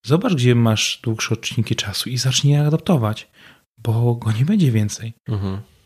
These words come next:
Speaker 1: Pięćset dwadzieścia, e, pięć godzin dwa-, dwadzieścia minut to jest trzysta dwadzieścia minut. W cholerę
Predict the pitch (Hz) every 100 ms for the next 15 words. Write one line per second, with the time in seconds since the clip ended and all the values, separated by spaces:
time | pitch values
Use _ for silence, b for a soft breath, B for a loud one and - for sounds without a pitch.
0 | - 147 170 190 135 120 123 143 - 135
1 | 113 117 113 156 151 143 127 117 117 117
2 | 117 117 123 135 113 117 143 - - -
3 | - - - 127 143 127 117 120 - 127
4 | 110 104 104 - _ _ _ _ _ _
5 | _ _ _ _ _ _ _ _ - -
6 | 156 113 113